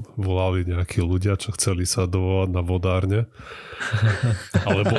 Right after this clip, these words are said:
Speaker 1: opra-, a počkaj, počkaj, nie. To bola opravovňa televízorov, hej. A viem, že potom už, e, proste bol nejaký deň, keď tak volali častejšie, taký omyl. A viem, že potom ku koncu som nejaký, nejaký chlapík volal, že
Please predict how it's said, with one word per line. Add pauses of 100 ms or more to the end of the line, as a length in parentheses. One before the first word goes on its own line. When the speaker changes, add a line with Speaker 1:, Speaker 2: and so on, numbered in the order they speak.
Speaker 1:
opra-,
a
počkaj,
počkaj,
nie. (720)
To
bola
opravovňa
televízorov,
hej. (760)
A (680)
viem,
že
potom
už,
e, (500)
proste
bol
nejaký
deň,
keď
tak
volali
častejšie,
taký
omyl. (960)
A
viem,
že
potom
ku
koncu
som
nejaký,
nejaký
chlapík
volal,
že